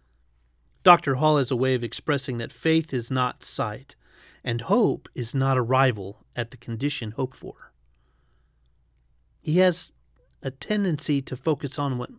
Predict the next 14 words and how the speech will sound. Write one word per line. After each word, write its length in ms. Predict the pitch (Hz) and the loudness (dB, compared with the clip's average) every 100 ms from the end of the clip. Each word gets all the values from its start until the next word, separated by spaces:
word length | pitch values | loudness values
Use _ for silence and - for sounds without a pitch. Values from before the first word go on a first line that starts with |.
| _ | _
Martin 340 | 156 170 127 | -2 0 2
Luther 520 | 151 185 - 110 101 - _ _ _ _ _ - | 4 4 0 -6 -8 -12 _ _ _ _ _ -2
would 160 | 139 | 0
believe 440 | 127 123 123 120 - | 2 2 2 0 -2
and 160 | 120 120 | -4 -4
explain 400 | 113 - 127 117 | -6 -4 -2 -2
as 180 | 110 | -2
faith. 600 | - 117 110 113 - - _ _ _ _ _ _ _ _ _ _ _ _ _ _ - | -4 -4 -2 -6 -12 -20 _ _ _ _ _ _ _ _ _ _ _ _ _ _ -8
I 60 | 190 | 0
believe 220 | 247 226 | 2 4
that 160 | 175 - _ | 2 -2 _
for 140 | - 143 | -10 0
Doctor 340 | 165 151 131 | 2 2 2
Hall, 460 | 123 123 113 110 | 4 4 2 -4